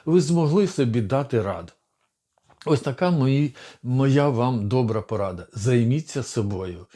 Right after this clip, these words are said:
Нічого не бійтеся, з вами все буде добре. Е, все буде добре з вашими рідними і близькими, якщо ви, перш за все,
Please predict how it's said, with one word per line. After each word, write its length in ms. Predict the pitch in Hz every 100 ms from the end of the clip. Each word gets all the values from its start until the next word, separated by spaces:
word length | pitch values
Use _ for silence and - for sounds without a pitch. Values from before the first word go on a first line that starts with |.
| _ - 139
Нічого 400 | 131 185 143 135
не 140 | 120
бійтеся, 640 | 92 101 95 87 - 101
з 60 | 110
вами 300 | 160 185 151
все 200 | - 120
буде 260 | 107 104
добре. 600 | 92 92 107 90 85 101 - - - - - - -
Е, 520 | 113 113 110 110 113
все 280 | 117 - 175
буде 260 | 160 147 147
добре 360 | 135 143 120
з 100 | 101
вашими 480 | 104 123 - 113 117
рідними 440 | 120 107 117 113 113
і 40 |
близькими, 640 | 113 135 - 214 190 165 143
якщо 520 | 143 113 - 180 170
ви, 360 | 123 123 131
перш 300 | 95 104 95
за 160 | 98 107
все, 400 | 107 - 175